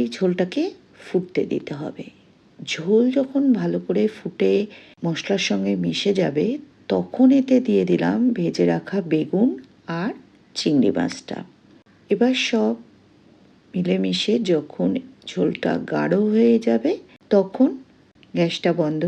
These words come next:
করে উপর থেকে ছড়িয়ে দিলাম কুচনো ধনেপাতা। এটা ভাত বা রুটি, পরোটা যে কোনো কিছুর সঙ্গেই খেতে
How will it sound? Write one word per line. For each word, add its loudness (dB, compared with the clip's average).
করে 2
উপর -4
থেকে -4
ছড়িয়ে -2
দিলাম 0
কুচনো 0
ধনেপাতা। -6
এটা 4
ভাত -4
বা -2
রুটি, -2
পরোটা 0
যে 2
কোনো 4
কিছুর 0
সঙ্গেই 2
খেতে -4